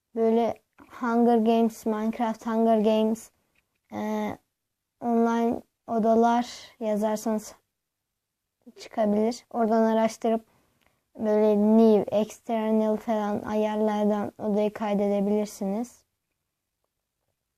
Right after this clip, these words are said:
Ve benim gibi oynayabilirsiniz.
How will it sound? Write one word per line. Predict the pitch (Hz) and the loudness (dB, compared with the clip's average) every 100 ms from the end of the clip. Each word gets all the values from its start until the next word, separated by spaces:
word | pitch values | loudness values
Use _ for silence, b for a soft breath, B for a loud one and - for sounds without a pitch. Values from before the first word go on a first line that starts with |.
| _ _ _ _ _ _ _ _ _ - | _ _ _ _ _ _ _ _ _ -6
Ve | 226 247 262 | -4 -2 0
benim | 240 233 233 226 | 6 10 10 10
gibi | 220 | 8
oynayabilirsiniz. | 220 226 226 226 226 233 226 220 220 254 - | 8 8 8 8 6 4 0 -2 -2 -4 -12